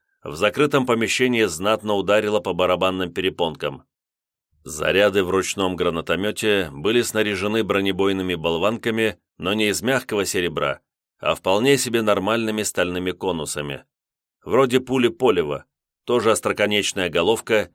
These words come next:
и небольшой оперённый стабилизатор сзади, только большого калибра.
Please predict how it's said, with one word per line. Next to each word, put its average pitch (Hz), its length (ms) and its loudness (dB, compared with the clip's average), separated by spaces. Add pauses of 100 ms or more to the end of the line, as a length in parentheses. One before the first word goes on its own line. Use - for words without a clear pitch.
(120)
и 90 140 -6
небольшой 101 500 2
оперённый 110 600 2
стабилизатор 92 720 0
сзади, 80 480 -2 (240)
только 98 300 -2
большого 95 420 0
калибра. 85 560 -4